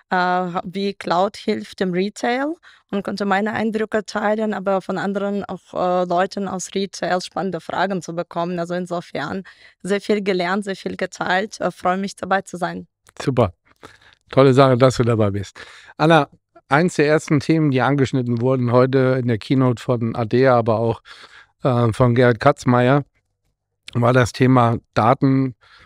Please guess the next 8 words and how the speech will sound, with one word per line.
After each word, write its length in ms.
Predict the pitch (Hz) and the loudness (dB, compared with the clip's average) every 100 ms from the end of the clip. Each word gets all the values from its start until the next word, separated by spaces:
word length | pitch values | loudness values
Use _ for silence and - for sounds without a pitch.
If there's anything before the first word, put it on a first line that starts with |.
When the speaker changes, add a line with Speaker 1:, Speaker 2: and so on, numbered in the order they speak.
| _ - | _ 0
Speaker 2:
und 260 | 131 127 | 2 2
datengetriebene 840 | 117 120 131 127 123 107 120 117 120 | 4 2 2 -2 -2 0 2 2 4
Organisationen. 960 | 113 113 110 104 101 - 101 87 76 _ - - - _ | 4 4 4 2 0 -2 -2 -2 -8 _ -20 -20 -20 _
Und 220 | 127 107 | -2 4
daraus 360 | 135 160 147 117 | 6 6 6 6
resultieren 680 | 127 120 107 139 151 156 | 4 4 2 4 6 6
dann 180 | 143 139 | 6 4
auch 460 | 127 117 123 113 | 4 2 2 0